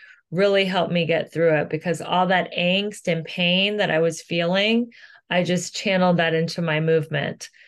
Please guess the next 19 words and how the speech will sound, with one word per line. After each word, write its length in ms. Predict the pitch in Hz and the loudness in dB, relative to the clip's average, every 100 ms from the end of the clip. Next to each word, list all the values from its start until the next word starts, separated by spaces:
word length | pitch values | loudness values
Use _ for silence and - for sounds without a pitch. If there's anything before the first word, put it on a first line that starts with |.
| _ | _
So 260 | - - 165 | -6 0 2
I 220 | - 165 | 2 0
think 320 | 165 175 165 - | 0 -2 -2 -6
having 420 | - 180 180 175 165 | -8 -2 0 2 2
regular 380 | 170 165 165 | 2 2 2
exercise 920 | 160 160 160 - 190 180 185 190 202 | 2 -2 -4 -4 -4 0 0 2 0
and 140 | 202 160 | -2 -2
planning 360 | - 165 170 | -2 0 2
your 140 | 165 156 | 2 0
day 520 | 143 147 156 170 175 | 0 0 2 0 0
around 520 | - 160 156 147 160 170 | -2 -2 0 0 0 0
your 140 | 160 | -2
workout. 720 | 156 151 156 170 196 240 240 - - - - _ | 0 -2 -2 0 0 0 -4 -16 -20 -20 -20 _
Uh, 180 | 170 170 | 0 0
the 180 | 160 165 | 2 0
third 380 | - 185 202 190 | 2 2 2 0
thing 220 | 202 196 | -2 0
is 220 | 175 170 | 0 0
emotion, 880 | 170 160 156 175 - 202 220 233 | 0 2 2 2 0 2 2 2